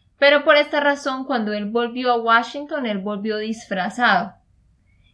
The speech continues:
Entonces, luego, eh, pues la gente se enteró de esto y muchos lo criticaban y muchos del sur decían, pues, que,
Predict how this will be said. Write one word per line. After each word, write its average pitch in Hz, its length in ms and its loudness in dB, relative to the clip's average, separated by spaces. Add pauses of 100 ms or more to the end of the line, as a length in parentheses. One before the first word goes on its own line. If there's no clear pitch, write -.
Entonces, 214 800 2
luego, 220 640 4 (440)
eh, 202 640 0 (220)
pues 262 160 4
la 233 100 6
gente 214 400 0
se 214 140 0
enteró 202 360 2
de 196 240 4
esto 196 360 -4
y 196 400 -2
muchos 214 500 2
lo 202 140 0
criticaban 196 760 0
y 180 120 -6
muchos 208 760 -4
del 190 220 0
sur 226 500 -2 (600)
decían, 214 680 2
pues, 202 220 -2
que, 185 600 0